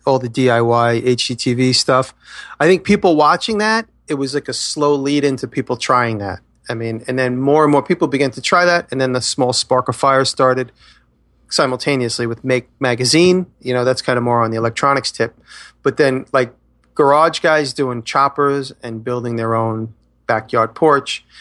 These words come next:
all that kind of slowly stemmed from T V, and then people wanting to show off, and then it went to YouTube. And now YouTube is much more real, much more tangible, and the community is much more accessible than the T V business. And people are starting to smell B S when they watch a T V show,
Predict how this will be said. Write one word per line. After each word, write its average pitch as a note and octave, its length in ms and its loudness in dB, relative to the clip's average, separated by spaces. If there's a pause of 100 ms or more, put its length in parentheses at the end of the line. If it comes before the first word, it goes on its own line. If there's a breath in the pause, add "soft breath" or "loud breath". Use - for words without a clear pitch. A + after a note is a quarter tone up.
(180 loud breath)
all F3+ 260 6
that D#3+ 200 2
kind C#3+ 140 0
of C3 80 -2
slowly C#3+ 300 2
stemmed C3 300 0
from B2+ 120 -6
T C#3 200 0
V, E3 340 4
and C3 100 0
then B2+ 100 2
people D3 260 0
wanting B2+ 240 2
to A#2+ 100 -10
show B2 280 0
off, C#3 420 0
and B2 120 -4
then A#2+ 120 -2
it B2 80 -4
went A#2+ 180 -4
to - 100 -8
YouTube. A#2 440 -4 (280 loud breath)
And C#3 80 2
now D3 140 2
YouTube D#3+ 400 0
is C3 140 -6
much D3+ 240 0
more C3+ 160 2
real, C3 180 4
much B2+ 240 0
more B2+ 100 -2
tangible, B2 640 -6 (240 loud breath)
and B2+ 80 -2
the A#2+ 60 0
community C3 500 2
is A#2 160 0
much B2 260 0
more A#2 440 2 (640)
accessible B2+ 720 -2
than A#2 160 -4
the A#2 60 -6
T A#2+ 200 -6
V A#2 120 -6
business. A#2+ 420 -8
And C#3 120 0
people E3 240 2
are - 40 2
starting C#3 260 0
to B2 60 -2
smell B2 300 0
B C3 200 0
S D3+ 240 0
when A#2 100 -2
they A2+ 80 -2
watch A2+ 220 0
a A#2 60 -4
T - 140 -4
V C3+ 120 2
show, A2+ 320 -2